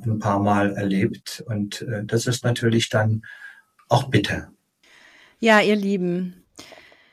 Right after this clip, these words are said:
Speaker 2: wir kommen zum Ende. Markus, es war klasse. Und ich glaub, so das, das Schlüsselwort, ähm, ist einfach Kontakt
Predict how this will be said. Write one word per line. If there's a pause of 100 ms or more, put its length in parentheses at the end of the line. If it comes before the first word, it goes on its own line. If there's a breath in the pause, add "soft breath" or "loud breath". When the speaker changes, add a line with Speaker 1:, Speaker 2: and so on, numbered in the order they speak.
(520 soft breath)
Speaker 2:
wir
kommen
zum
Ende.
Markus,
es
war
klasse.
Und
ich
glaub,
so
das,
das
Schlüsselwort,
ähm,
ist
einfach
Kontakt